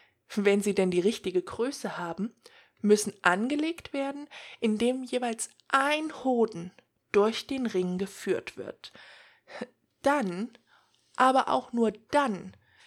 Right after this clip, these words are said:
werden ja gerade der Kitzler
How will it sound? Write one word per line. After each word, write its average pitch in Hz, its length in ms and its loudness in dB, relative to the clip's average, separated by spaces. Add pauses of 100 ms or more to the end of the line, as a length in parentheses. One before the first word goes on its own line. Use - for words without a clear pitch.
(280)
werden 185 880 -2 (420)
ja 175 180 -6
gerade 185 680 -2
der - 180 -16
Kitzler - 760 -8